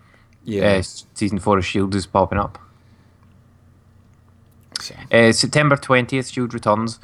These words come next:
Speaker 2: and, uh, okay, so other, a couple other bits and pieces of news for shield. First of all,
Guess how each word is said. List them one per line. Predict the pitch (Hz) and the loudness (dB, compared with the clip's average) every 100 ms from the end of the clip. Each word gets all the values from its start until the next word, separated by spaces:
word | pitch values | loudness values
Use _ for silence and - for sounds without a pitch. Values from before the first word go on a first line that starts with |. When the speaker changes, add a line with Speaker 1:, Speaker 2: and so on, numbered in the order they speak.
| - - - | -20 -20 -2
Speaker 2:
and, | 117 113 107 107 104 92 - _ _ _ _ _ _ - - _ _ - | 4 4 4 -2 -6 -10 -16 _ _ _ _ _ _ -14 -14 _ _ -4
uh, | 110 107 104 101 - _ _ _ _ | 0 0 0 -2 -6 _ _ _ _
okay, | 143 139 | -2 0
so | 147 | 2
other, | 143 156 160 - - | 4 4 4 0 -6
a | - 143 | -2 0
couple | 180 165 | 2 2
other | 135 | 2
bits | 120 - | 2 0
and | 123 | -6
pieces | 117 117 | -10 -6
of | 113 | -4
news | 110 107 | -4 -4
for | - 107 | -4 -6
shield. | - 117 117 110 - - - - | 0 2 2 0 -8 -20 -20 -12
First | - 131 131 | -2 -2 0
of | 123 | 4
all, | 123 117 113 - | 6 6 2 -2